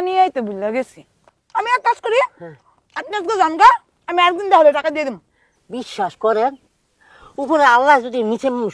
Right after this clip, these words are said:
Speaker 2: ফেরেস্তা পাঠায় দেয়, দেহার ছেড়ে দাও, আমার পক্ষে সম্ভব না। এই পাঁচশো টাকা দিয়েই যেতে হবে, অনেক কষ্টের টেহা।
Speaker 1: ভাই,
Speaker 2: হ্যাঁ?
Speaker 1: আপনার যদি স্মরণ শক্তি কম থাকে,
Speaker 2: হুম।
Speaker 1: তাহলে একটা কাজ করেন, আপনি আমার এই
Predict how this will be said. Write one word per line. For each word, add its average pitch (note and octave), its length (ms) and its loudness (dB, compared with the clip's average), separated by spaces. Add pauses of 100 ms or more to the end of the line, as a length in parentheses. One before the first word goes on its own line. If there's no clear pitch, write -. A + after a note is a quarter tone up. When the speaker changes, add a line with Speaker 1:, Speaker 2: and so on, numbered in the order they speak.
Speaker 2:
ফেরেস্তা A#3 260 0
পাঠায় G#3+ 240 -2
দেয়, F#3+ 260 -4
দেহার E3+ 220 -6
ছেড়ে G#3 160 -6
দাও, C3 160 -10 (320)
আমার F3+ 240 -8
পক্ষে D#3 180 -12
সম্ভব G#3 340 -6
না। A2 120 -14 (360)
এই B3+ 160 0
পাঁচশো C#4 240 -2
টাকা A3+ 160 -6
দিয়েই D4+ 220 -2
যেতে A3 200 -4
হবে, E3 140 -4 (220)
অনেক D#4+ 220 2
কষ্টের F4 320 -2
টেহা। G#3+ 220 -4 (320)
Speaker 1:
ভাই, G#3 180 0 (220)
Speaker 2:
হ্যাঁ? D#3+ 140 -18 (440)
Speaker 1:
আপনার D4 220 -6
যদি A#3+ 160 -6
স্মরণ B3+ 240 -4
শক্তি B3 220 -8
কম B3+ 200 2
থাকে, A#3+ 280 -2 (220)
Speaker 2:
হুম। G#3+ 100 -20 (120)
Speaker 1:
তাহলে A3 180 -6
একটা A3 100 -8
কাজ C4 260 -4
করেন, E3+ 180 0 (360)
আপনি - 240 -10
আমার A#3 100 -2
এই A#3 120 -2